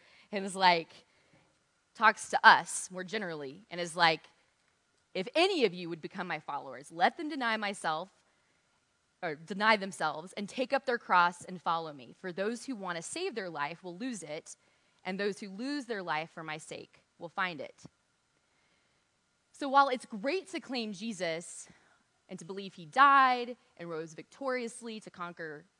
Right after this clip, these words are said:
death, hell, and the grave, all that's great. But what Jesus here in Matthew,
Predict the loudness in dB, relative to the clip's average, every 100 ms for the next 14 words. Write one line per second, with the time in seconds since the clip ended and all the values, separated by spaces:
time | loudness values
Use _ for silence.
0 | _ 8 8 8 -4 -4 -4 -10 -8 -8
1 | -6 -8 -12 _ -8 -2 -2 -2 -8 -14
2 | -18 _ _ _ _ _ _ _ _ _
3 | _ _ _ _ _ -4 -4 -4 -4 -2
4 | -2 0 0 0 2 2 2 -2 -16 -16
5 | -18